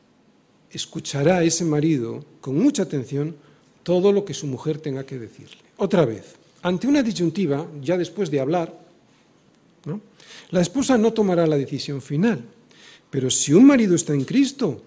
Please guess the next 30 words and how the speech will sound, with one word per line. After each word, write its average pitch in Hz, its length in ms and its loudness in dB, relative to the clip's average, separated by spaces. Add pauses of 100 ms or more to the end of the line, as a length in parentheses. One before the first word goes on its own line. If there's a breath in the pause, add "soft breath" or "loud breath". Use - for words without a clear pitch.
(320)
aunque 156 420 2
él, 156 260 -2 (100)
aunque 160 220 -4
ella 240 160 4
no 196 120 2
la 165 160 -2
tome, 247 360 -2 (240 loud breath)
su - 180 -8
marido 165 340 4
tendrá 180 480 0
en 143 280 -4
mucha 220 280 -4
consideración 151 920 -4 (840 soft breath)
todo 170 240 4
lo 165 80 2
que 139 80 -12
su 147 100 -8
mujer 139 300 -6
tenga 127 240 -6
que 117 120 -14
decirle. 104 400 -8
Ahora 220 160 8
bien, 123 220 0 (1160)
si - 240 2
ella 277 160 4
de 247 80 4
verdad 226 240 4
quiere 180 180 2
ser 151 200 -2
escuchada, 160 600 -2